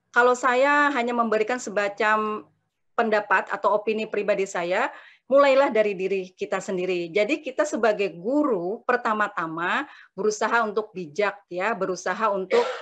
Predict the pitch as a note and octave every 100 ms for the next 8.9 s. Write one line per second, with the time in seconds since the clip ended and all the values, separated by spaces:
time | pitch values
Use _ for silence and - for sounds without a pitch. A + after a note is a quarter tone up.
0 | - - - A3+ A#3 A#3 G3 A#3+ C#4 C#4
1 | - A3 A#3 G#3 - B3 C4+ - G#3 G#3+
2 | G#3 A#3+ G#3 G#3 G#3+ G#3 G#3+ F#3 E3 G3+
3 | A#3+ C4 A3+ G3 G3+ F#3+ F3+ F3 E3 -
4 | - - - D4+ D4+ C#4 C4 B3+ C4 C#4
5 | C4 B3 A#3+ A#3 B3+ C4+ C#4+ - _ _
6 | _ _ _ _ _ _ - A3 A#3+ A3+
7 | A#3 A#3 G3+ A3+ A3 A3+ A3+ A3 A3 A3
8 | A3 A3+ G#3+ G3 F#3+ F#3+ F#3+ G3